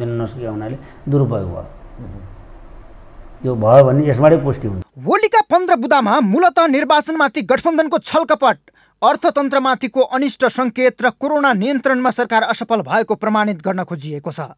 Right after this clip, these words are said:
Speaker 2: आगामी वर्षलाई निर्वाचन वर्षका रूपमा सम्बोधन गरेका देउबाले स्थानीय निर्वाचनलाई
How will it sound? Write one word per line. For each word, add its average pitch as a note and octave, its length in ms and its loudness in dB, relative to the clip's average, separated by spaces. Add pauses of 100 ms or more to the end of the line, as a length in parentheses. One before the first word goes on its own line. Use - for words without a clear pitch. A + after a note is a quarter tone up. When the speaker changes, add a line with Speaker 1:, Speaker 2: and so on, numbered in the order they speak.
(140)
Speaker 2:
आगामी C#4 400 0
वर्षलाई C4+ 440 0
निर्वाचन B3+ 460 0
वर्षका B3 420 0
रूपमा A#3+ 260 -2
सम्बोधन B3 500 0
गरेका A#3+ 300 0
देउबाले A3 520 2 (380)
स्थानीय B3+ 520 0
निर्वाचनलाई A#3+ 600 2